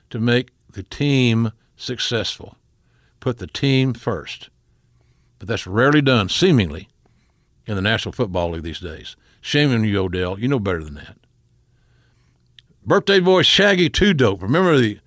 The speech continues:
Insane Clown Posse rapper? Uh, he stormed the stage at the Rock Allegiance Festival during Limp Bizkit's performance and attempted to missile drop kick,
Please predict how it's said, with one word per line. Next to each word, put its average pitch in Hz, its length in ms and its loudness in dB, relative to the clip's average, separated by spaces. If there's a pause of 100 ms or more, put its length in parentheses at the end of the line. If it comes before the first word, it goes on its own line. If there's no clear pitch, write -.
(120)
Insane 143 440 0
Clown 143 240 -2
Posse 143 320 -2
rapper? 127 420 -2 (480)
Uh, 101 440 -6 (520)
he 131 100 -6
stormed 170 280 0
the 131 40 -2
stage 151 400 0
at 123 140 -8
the - 140 -16
Rock 131 380 0
Allegiance 127 500 -2
Festival 147 520 -2 (380)
during 135 240 2
Limp 135 220 0
Bizkit's 139 320 -2
performance 143 640 -2 (800)
and 131 100 -2
attempted 165 440 0
to 147 280 4 (540)
missile 226 400 2
drop 226 380 2
kick, - 340 -4